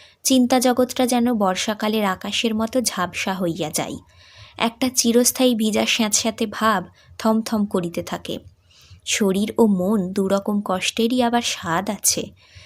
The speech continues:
বৈচিত্র্যহীন আলুনি এবং কড়া নোনতা স্বাদ। স্বাদটা অনুভব করিবার সময় নীলার আগে একরকম, আবার কল্পনা করিবার সময় লাগে অন্যরকম।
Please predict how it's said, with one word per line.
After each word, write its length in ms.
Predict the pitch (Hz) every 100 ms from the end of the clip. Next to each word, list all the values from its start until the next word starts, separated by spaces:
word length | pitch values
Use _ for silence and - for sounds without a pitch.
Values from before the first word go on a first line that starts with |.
| - - -
বৈচিত্র্যহীন 640 | 294 294 311 320 311 320 294
আলুনি 500 | - 226 254 269 294
এবং 240 | 240 208 208 -
কড়া 300 | 190 202 240
নোনতা 420 | 180 170 170 240
স্বাদ। 440 | - 175 - - - - - - _ - -
স্বাদটা 600 | - - 185 165 - 233
অনুভব 360 | 202 190 196 220 -
করিবার 340 | 240 233 240
সময় 400 | 247 277 254 196
নীলার 360 | 185 208 214 220 -
আগে 300 | 185 185 240
একরকম, 640 | 240 202 180 170 160 156 - - - - - -
আবার 340 | 262 285 214
কল্পনা 480 | - 220 214 247 262
করিবার 380 | 269 262 262 262
সময় 400 | - 202 196 214
লাগে 280 | 240 269
অন্যরকম। 720 | 254 170 170 170 165 - 135